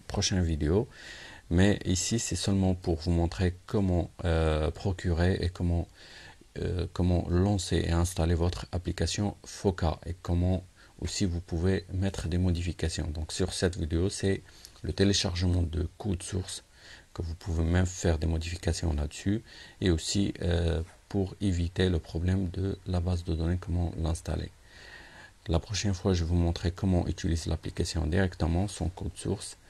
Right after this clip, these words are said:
et, euh, son installation et utilisation sans code source et aussi, euh, et aussi son utilisation.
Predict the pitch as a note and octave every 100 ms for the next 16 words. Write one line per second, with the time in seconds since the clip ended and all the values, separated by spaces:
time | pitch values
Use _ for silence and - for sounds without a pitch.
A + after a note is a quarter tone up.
0 | - - - - - - - - - F#2
1 | F#2+ F#2+ D#2 F2 E2+ E2+ E2 F2 - G2
2 | F#2 F2+ F#2 F2 F#2+ E2 - F#2 D#2+ D#2+
3 | F2 E2 F2+ E2+ - E2 - A2+ G#2 -
4 | - G#2 F2 F2+ - G#2+ - - F#2+ F#2
5 | F2 F2 F2 E2+ - - - - - -
6 | - - - - - F#2+ F2+ F2 G#2+ -
7 | G#2+ G#2 - G#2 - F#2+ F2+ D#2+ D#2+ -